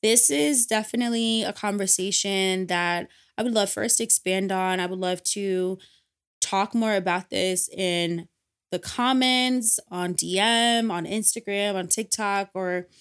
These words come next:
on the podcast itself. I would love for you to dive deeper and have this conversation offline as well, because people pleasing can affect us very negatively. It is a form of self-sabotage.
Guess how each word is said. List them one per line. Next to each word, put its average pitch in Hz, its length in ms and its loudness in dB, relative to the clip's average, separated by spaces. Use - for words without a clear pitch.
on 190 120 -2
the 185 60 -2
podcast 180 540 -6
itself. 208 440 -2
I 196 40 -10
would 196 100 -6
love 180 200 -2
for - 120 -10
you 202 120 -4
to - 160 -4
dive 175 320 -2
deeper 180 500 -4
and 175 320 0
have 180 220 -4
this 196 120 -2
conversation 175 960 -4
offline 180 420 -2
as 175 180 -2
well, 185 420 -2
because 202 520 0
people 269 360 -2
pleasing 294 380 2
can 254 160 -2
affect 196 340 -2
us 226 240 0
very 196 260 0
negatively. 175 760 -4
It 233 140 6
is 294 140 6
a 294 80 4
form 254 540 0
of 208 120 -4
self-sabotage. 208 1200 -2